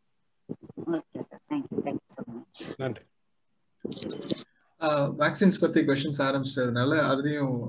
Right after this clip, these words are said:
Speaker 3: தொடர்ந்து நம்ம
Speaker 2: Sure.
Speaker 3: அந்த விஷயத்தை முடிச்சிருவோம், வேக்சின் கொஸ்டின்ஸ்ல.
Speaker 2: Sure. Sure.
Speaker 3: ஆம், ஜெகதீஷ் கேட்டிருக்காரு, "How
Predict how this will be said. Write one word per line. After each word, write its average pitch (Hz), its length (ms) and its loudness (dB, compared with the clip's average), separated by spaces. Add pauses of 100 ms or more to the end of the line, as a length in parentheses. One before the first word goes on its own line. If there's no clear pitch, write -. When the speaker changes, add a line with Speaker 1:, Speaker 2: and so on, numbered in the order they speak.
(300)
Speaker 3:
தொடர்ந்து 135 340 2
நம்ம 123 200 2
Speaker 2:
Sure. 117 240 0
Speaker 3:
அந்த 127 200 -2
விஷயத்தை 127 400 0
முடிச்சிருவோம், 120 540 -6
வேக்சின் 127 380 -4 (200)
கொஸ்டின்ஸ்ல. 123 440 -6
Speaker 2:
Sure. 151 160 4 (600)
Sure. 143 100 -2
Speaker 3:
ஆம், 139 420 2 (1700)
ஜெகதீஷ் 190 480 8
கேட்டிருக்காரு, 139 580 2
"How 170 160 2